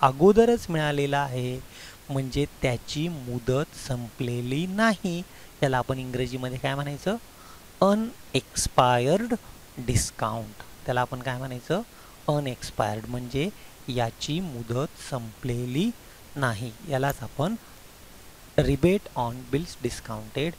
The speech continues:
असं आपण accounting भाषेमध्ये म्हणायचं आहे. त्यामुळे बी, सी आणि D, unexpired insurance,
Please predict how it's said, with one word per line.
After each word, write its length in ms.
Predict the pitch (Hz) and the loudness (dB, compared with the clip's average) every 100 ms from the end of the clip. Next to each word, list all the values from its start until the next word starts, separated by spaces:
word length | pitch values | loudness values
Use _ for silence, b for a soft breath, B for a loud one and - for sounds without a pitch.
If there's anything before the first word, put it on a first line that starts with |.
| B B B | B B B
असं 200 | 127 - | -2 0
आपण 260 | 117 - 127 - | -4 -2 -6 -4
accounting 520 | 123 - 117 110 117 | -4 -2 -4 -4 -6
भाषेमध्ये 580 | 104 92 117 113 113 190 - B B - | -6 -8 -10 -8 -2 -2 -4 B B -8
म्हणायचं 400 | 123 104 101 95 | -4 -2 -4 -6
आहे. 120 | - 104 B B - | -12 -12 B B -2
त्यामुळे 400 | 127 131 127 127 - - - - - - | 0 0 -4 -6 -10 -20 -20 -20 -20 -16
बी, 500 | 123 127 151 151 160 - - - | -4 0 2 0 -4 -12 -16 -12
सी 340 | - 147 147 143 - | -4 -2 -2 -4 -8
आणि 220 | 127 139 | -6 -2
D, 260 | 190 208 117 104 - - - | 2 0 0 -8 -16 -20 -6
unexpired 840 | 131 131 127 - - 120 117 117 | -2 -2 -2 -6 0 2 4 0
insurance, 680 | 123 135 - 147 147 147 156 | -4 -6 0 0 2 -2 -6